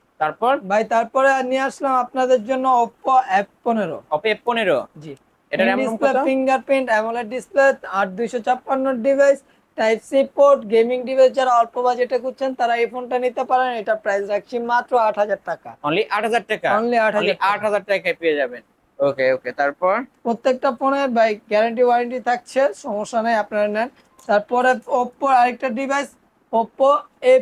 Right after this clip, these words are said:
Speaker 2: ফিফটি থ্রি।
Speaker 1: Oppo এ ফিফটি থ্রি।
Speaker 2: যারা নচ, আহ, পাঞ্চুয়ালের ঝামেলা, মানে নচের ঝামেলা চান না, পাঞ্চুয়াল ক্যামেরা চান,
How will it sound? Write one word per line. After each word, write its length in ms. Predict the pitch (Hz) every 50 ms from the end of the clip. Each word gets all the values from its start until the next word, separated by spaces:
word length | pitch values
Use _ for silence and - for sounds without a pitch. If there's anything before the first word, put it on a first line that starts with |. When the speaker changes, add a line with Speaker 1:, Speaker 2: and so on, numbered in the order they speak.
| -
Speaker 2:
ফিফটি 380 | - 254 226 - _ _ - 277 196 -
থ্রি। 180 | 233 214 226 156 113 - _ -
Speaker 1:
Oppo 140 | 156 - - 208
এ 20 | 185 -
ফিফটি 200 | 208 - - 196 -
থ্রি। 140 | 233 220 202 165 123 - 226 202
Speaker 2:
যারা 160 | 214 220 233 233 233
নচ, 200 | 240 240 233 - - 285
আহ, 180 | 247 220 202 196 - 226
পাঞ্চুয়ালের 440 | 220 220 214 - 269 262 269 262 214 254
ঝামেলা, 280 | 247 247 254 254 262 262 254 - - 202
মানে 160 | 202 202 202 202 202 220
নচের 240 | 240 233 - 269 226
ঝামেলা 240 | 262 262 262 269 269 220
চান 100 | 277 262 254
না, 60 | 262 247 247 240
পাঞ্চুয়াল 340 | 240 247 220 - 269 262 247 269
ক্যামেরা 240 | 254 254 254 262 233 226
চান, 140 | 269 262